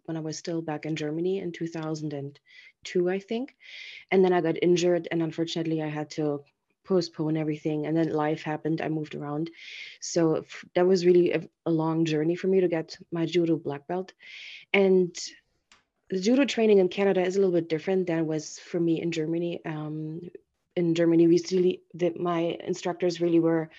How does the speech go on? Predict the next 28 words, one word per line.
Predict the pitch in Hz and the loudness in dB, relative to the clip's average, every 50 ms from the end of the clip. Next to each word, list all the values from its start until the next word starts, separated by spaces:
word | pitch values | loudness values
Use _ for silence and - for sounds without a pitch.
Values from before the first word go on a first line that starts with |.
| - - - - _ _ | -20 -20 -20 -20 _ _
focused | - - 180 165 - 175 165 165 - | -10 -6 -6 -4 -2 -2 -4 -4 -4
on | - 156 151 156 | -6 -6 -4 -4
teaching | 147 - 190 170 - - 165 165 | -2 -2 -2 -2 0 0 -2 -2
us | 160 151 151 - - _ _ _ _ _ _ _ _ _ _ _ _ - | -2 -4 -8 -10 -14 _ _ _ _ _ _ _ _ _ _ _ _ -2
as | - 160 147 160 | -2 -2 2 2
many | 175 175 180 180 | 4 4 4 4
techniques | 180 180 160 160 165 165 165 165 165 - | 4 2 0 2 4 4 4 2 0 -4
from | - - 170 160 160 156 | -8 -6 -4 -4 -2 -2
the, | 156 156 151 156 - - | -2 -2 -2 -4 -6 -8
from | - - 175 165 | -8 -4 -2 -2
the | 160 160 | -2 0
Gokyo | - 160 151 156 - 170 160 151 | 0 -2 -2 0 0 0 0 0
as | 151 147 | 0 -4
possible. | - - - 151 - - 202 185 202 214 220 - _ - - - - - - - - - _ _ - | -8 -10 -10 -10 -8 -6 -4 -2 -2 -2 -4 -6 _ -20 -20 -20 -20 -20 -20 -20 -20 -20 _ _ -14
So | - - - 180 165 | -8 -4 -2 -2 0
for | 165 180 180 | 0 0 0
those | 170 170 170 170 165 - _ - - - - - - _ - | 2 4 2 2 0 -2 _ -14 -14 -12 -12 -14 -16 _ -4
who | - 175 | -2 0
don't | 170 165 160 160 | 0 2 0 0
know, | 160 160 156 156 156 - - | 0 0 0 -2 -2 -4 -6
uh, | 165 156 151 147 | -6 -6 -4 -2
Gokyo, | - 175 165 165 - 180 165 - - | -2 -2 0 2 2 2 2 2 2
it | - 175 165 160 | 2 0 2 2
means | 165 165 165 160 160 - - _ _ _ _ _ - | 2 2 2 2 0 -6 -12 _ _ _ _ _ -14
this | - 151 156 | -10 -8 -8
is | 151 - | -8 -8
the | - 160 | -8 -8
basic, | - - 160 160 165 160 - 170 165 156 156 - - | -4 -2 0 0 0 -2 0 0 -2 -2 -2 -6 -18